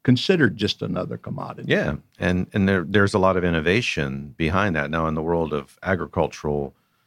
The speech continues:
Speaker 2: produce, a lot of that innovation tends to spring out of research institutions and labs where they're trying to develop different varieties, not only to make them hardier,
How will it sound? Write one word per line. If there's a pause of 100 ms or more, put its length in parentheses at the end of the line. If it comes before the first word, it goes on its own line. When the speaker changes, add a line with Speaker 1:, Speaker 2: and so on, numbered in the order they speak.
(320)
Speaker 2:
produce,
a
lot
of
that
innovation
tends
to
spring
out
of (640)
research
institutions
and
labs
where
they're
trying
to
develop
different
varieties, (400)
not
only
to
make
them
hardier,